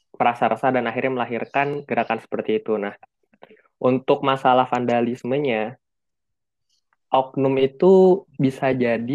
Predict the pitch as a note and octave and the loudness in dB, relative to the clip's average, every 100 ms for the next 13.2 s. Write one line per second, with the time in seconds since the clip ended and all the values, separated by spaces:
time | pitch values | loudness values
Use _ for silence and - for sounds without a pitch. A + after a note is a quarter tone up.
0 | D3+ C#3+ C#3 D#3+ E3 _ - B2+ C#3 D3+ | -2 -2 -2 -4 -6 _ -6 2 4 6
1 | C#3 C#3+ A#2+ B2+ D3 E3 - - - - | 4 4 4 4 4 2 -4 -10 -6 -2
2 | C3 B2 B2+ B2 B2+ D3 C3+ C#3 D#3+ _ | -2 0 -2 -2 -4 -6 -4 -2 -4 _
3 | - _ _ - C3 B2+ B2+ D3+ D3 - | -20 _ _ -8 -2 -2 0 0 -2 -6
4 | _ _ _ _ _ _ B2+ B2+ B2 B2 | _ _ _ _ _ _ -2 -2 -2 -2
5 | A#2+ A#2+ A2+ - A2 A2 - _ _ _ | -2 -2 -6 -8 -4 -4 -4 _ _ _
6 | _ _ _ - A2 G#2 D#3+ F3+ G#3 _ | _ _ _ -6 -6 0 0 0 -4 _
7 | _ - A#2 A2+ A#2 - A#2 A#2 - A2+ | _ -6 -2 0 -2 -4 -4 -4 -4 -6
8 | G#2 _ _ _ _ _ _ _ _ _ | -6 _ _ _ _ _ _ _ _ _
9 | _ - A#2+ B2+ A#2+ - - A#2 D3+ D3+ | _ -8 -6 -4 -4 -2 -2 2 2 4
10 | C3+ - G2+ D3 D#3 - _ _ - B2+ | 2 0 0 2 2 0 _ _ 0 2
11 | - B2+ A#2+ C#3 B2+ B2 - B2+ A#2 B2 | 2 -2 -2 0 2 0 -2 -6 -4 -4
12 | A#2+ C3+ - - B2+ B2+ A#2+ A#2+ - C3+ | -2 -2 -4 -12 -8 -6 -4 -6 -6 -4
13 | C3+ | -4